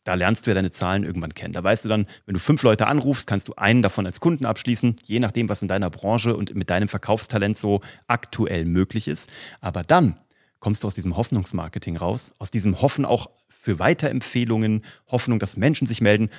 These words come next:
und kommst in so eine ganz klare, ähm, Kalkulation und weißt genau, diesen Monat komme ich damit super hin, nächsten Monat wird's ein bisschen schwierig, das heißt, ich kann vielleicht was nicht tun oder aber ich kann jetzt schon die nächsten vier, fünf, sechs Monate projizieren und weiß,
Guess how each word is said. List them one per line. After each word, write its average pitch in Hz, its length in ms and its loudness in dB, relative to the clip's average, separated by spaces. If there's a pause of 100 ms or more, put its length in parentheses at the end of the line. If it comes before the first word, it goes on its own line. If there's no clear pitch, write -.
(140)
und 98 80 -12
kommst 104 240 0
in 101 60 -4
so 95 80 -8
eine 92 120 0
ganz 107 320 0
klare, 98 680 -2
ähm, 90 280 0
Kalkulation 110 640 0
und 120 60 -2
weißt 110 200 2
genau, 120 300 4 (320)
diesen 139 180 0
Monat 127 240 2
komme 110 140 2
ich 101 40 -2
damit 92 200 0
super 95 200 -2
hin, 185 300 2
nächsten 120 300 -4
Monat 117 240 2
wird's - 160 0
ein 113 40 2
bisschen 113 160 0
schwierig, 185 400 0 (220)
das - 120 -4
heißt, - 140 4
ich - 140 -10
kann 143 180 0
vielleicht 113 280 2
was 104 100 0
nicht 170 160 2
tun 170 220 -2
oder 156 300 4
aber 123 180 4
ich 107 100 -4
kann 113 140 2
jetzt 135 120 0
schon 123 120 0
die 110 60 -2
nächsten 113 300 -4
vier, 156 220 -2
fünf, 113 220 0
sechs - 240 0
Monate 92 280 2
projizieren 117 580 -2
und 101 100 2
weiß, 104 260 4